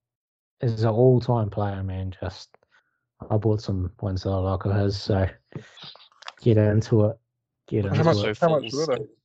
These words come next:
Speaker 1: Oh, five bucks.
Speaker 2: Oh.
Speaker 1: I mean,
Speaker 3: It also falls into the hipster N B A thing of,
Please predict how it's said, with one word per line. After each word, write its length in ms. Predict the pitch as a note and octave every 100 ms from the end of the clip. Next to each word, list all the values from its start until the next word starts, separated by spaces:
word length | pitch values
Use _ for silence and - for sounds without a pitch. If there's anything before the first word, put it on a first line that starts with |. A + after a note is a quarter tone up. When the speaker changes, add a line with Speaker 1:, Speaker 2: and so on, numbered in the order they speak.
| _ _ _ _ _ C#4+
Speaker 1:
Oh, 200 | D#3+ G#2+
five 360 | F#2 A#2+ G#2+ F#2+
bucks. 480 | B2 B2+ - - - _ _
Speaker 2:
Oh. 220 | D#3 F3 D#3+
Speaker 1:
I 200 | B2 B2
mean, 240 | C#3 A#2+ A#2 _ _ _ _ _ _ _ -
Speaker 3:
It 60 | C#3+
also 220 | D#3 C3
falls 380 | - A#2 G#2+ G2+
into 260 | G#2 - G2+
the 120 | G2
hipster 500 | - - - - -
N 100 | G2
B 200 | F#2+ G2
A 160 | G2
thing 260 | G#2 G2 A2
of, 80 | -